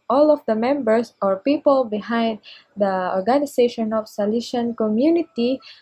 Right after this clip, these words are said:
because without all of you, I will never be here, or I will never be a Salesian youth who's having a desire to serve to all young people.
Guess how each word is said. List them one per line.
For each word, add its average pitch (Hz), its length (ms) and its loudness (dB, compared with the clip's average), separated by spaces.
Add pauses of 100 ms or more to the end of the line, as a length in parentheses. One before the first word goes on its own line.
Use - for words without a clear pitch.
(180)
because 220 480 0
without 247 480 0 (500)
all 277 240 4
of 311 220 2
you, 262 340 2
I 202 140 -2
will 202 160 -4
never 196 400 -4
be 190 240 -10 (240)
here, 285 420 4
or 196 80 -2
I 196 120 -2
will 202 180 0
never 214 360 0
be 190 140 -2
a - 140 -8
Salesian 247 760 0
youth 247 300 2 (320)
who's 339 320 2
having 240 500 0
a 214 80 0
desire 208 640 0
to 196 80 -18
serve 196 460 2 (500)
to - 140 -2
all 233 400 2
young 196 480 -4
people. - 480 -8